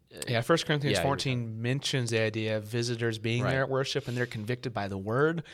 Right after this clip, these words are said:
Speaker 2: Um, but like you said, there's not a single verse where an apostle or disciple or Jesus is like, "Oh, just come to church with me."
Speaker 1: Right.
Speaker 2: Uh, the biblical model is everyday life, personal relationships.
Speaker 1: That's it, personal relationships and building those personal
Speaker 2: And a lot of
Speaker 1: relationships.
Speaker 2: times that's allowing time,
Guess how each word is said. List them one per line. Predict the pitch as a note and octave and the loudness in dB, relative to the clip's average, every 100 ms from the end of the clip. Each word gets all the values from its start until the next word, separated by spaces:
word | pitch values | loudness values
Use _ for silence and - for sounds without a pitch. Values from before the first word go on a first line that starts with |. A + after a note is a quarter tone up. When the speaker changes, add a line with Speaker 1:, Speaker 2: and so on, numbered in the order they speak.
| - - - - | -20 -20 -20 -2
Speaker 2:
Um, | A#2+ A#2 A2 A2 | 0 2 0 -2
but | B2+ B2 | 0 2
like | C#3+ | 2
you | D3+ | 2
said, | D#3 D3+ G#2+ | 2 2 4
there's | C3+ | 0
not | D#3+ E3+ | 0 -2
a | |
single | D3 F3 E3 | 0 0 2
verse | E3 C#3+ - | 2 2 0
where | C3 C3 B2+ | 2 2 0
an | A#2 | -4
apostle | G#2+ C3 C3+ - | -6 -4 -2 -2
or | C3 | -2
disciple | A2 B2+ B2+ C3 | 0 -2 -2 -2
or | A2+ | 0
Jesus | A2+ B2+ A#2+ | 0 0 0
is | |
like, | A#2 D#3+ | -2 0
"Oh, | E3 | 0
just | D3 | 0
come | E3+ | -2
to | D#3+ | -2
church | - F3 | 0 -2
with | C3 A2+ | -2 -6
me." | G#2 F#2+ - - | -6 -6 -10 -14
Speaker 1:
Right. | - D2+ - - | -10 -10 -12 -4
Speaker 2:
Uh, | B2 A#2+ | 0 0
the | A2+ | 2
biblical | C#3 D3+ D3+ D3 | 2 2 -2 -4
model | A#2+ A#2 C3+ G#2+ | -4 -2 0 -2
is | G2+ A#2 | -4 -4
everyday | B2+ C#3 C3 | -4 -2 -2
life, | A2+ G#2+ G#2+ - - | -2 -2 -4 -6 -14
personal | - - C3+ - B2+ A2+ G#2+ A2 - | -10 -4 -4 -2 -2 -2 -4 -6 -8
relationships. | G#2+ G2 G2+ F#2+ G#2+ | -8 -4 0 0 0
Speaker 1:
That's | D#2+ - | -4 0
it, | |
personal | A#2 G2 G2+ E2+ | 2 2 -2 -4
relationships | D#2 D#2+ - - - E2+ - - - - - | -6 -8 -8 -10 -12 -12 -12 -14 -16 -20 -8
and | G2 G2 | -6 0
building | G#2 G2 F#2 | 2 2 0
those | E2 E2 | -2 -6
personal | - F#2 - F2 | -8 -8 -8 -8
Speaker 2:
And | F2 | -6
a | F2 | -2
lot | B2+ B2 D#3 | 0 2 2
of | E3 | 2
Speaker 1:
relationships. | |
Speaker 2:
times | D#3+ D3 C#3+ C3 - | 0 0 -2 -4 -6
that's | A#2+ C3 A2+ | -4 -4 -4
allowing | G#2+ B2 C3 | -2 0 0
time, | A#2+ - A#2+ B2 G2 G2 | -2 -4 -2 -2 -4 -8